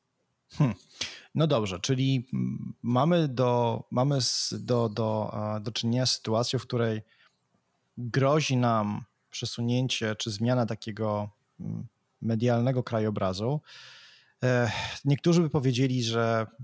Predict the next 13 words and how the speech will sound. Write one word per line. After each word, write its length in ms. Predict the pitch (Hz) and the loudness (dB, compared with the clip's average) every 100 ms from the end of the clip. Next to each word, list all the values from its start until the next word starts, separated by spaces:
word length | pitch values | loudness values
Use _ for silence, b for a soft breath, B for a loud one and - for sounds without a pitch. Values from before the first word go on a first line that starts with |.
| - | -10
przecież, 600 | - 123 - 107 - - | -2 -2 0 2 2 0
e, 460 | 113 107 107 104 104 | -2 -4 -4 -6 -8
T 100 | - 117 | -6 -4
V 60 | 120 | 0
N 320 | 113 113 110 | 0 2 0
jest 260 | 104 101 - | -2 -2 -4
stacją, 460 | - 107 - 110 | -2 -2 -2 -6
która, 440 | 104 - 104 104 104 | -8 -6 -4 -2 -4
która 220 | - 107 | -8 -6
ma 160 | 104 107 | -4 -2
bardzo, 560 | 104 104 104 107 98 98 b b b _ - | 0 -2 -2 -4 -6 -8 b b b _ -10
e, 380 | 107 104 101 104 - - _ _ _ _ | -6 -4 -4 -8 -14 -20 _ _ _ _
ustaloną, 920 | 147 - - 127 131 143 117 107 104 | -6 -2 0 2 2 2 2 0 -4